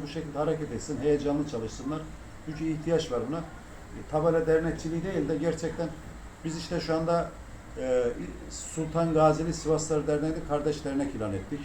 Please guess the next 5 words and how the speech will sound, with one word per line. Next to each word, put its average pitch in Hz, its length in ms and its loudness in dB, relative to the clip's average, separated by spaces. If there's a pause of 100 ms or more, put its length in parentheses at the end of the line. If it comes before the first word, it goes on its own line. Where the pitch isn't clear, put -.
(460)
Amasyalılar 156 680 4
Federasyonu'na 151 640 2
da 156 120 0
Amasyalılar 156 480 0 (100)
Konfederasyonu'nu 143 840 0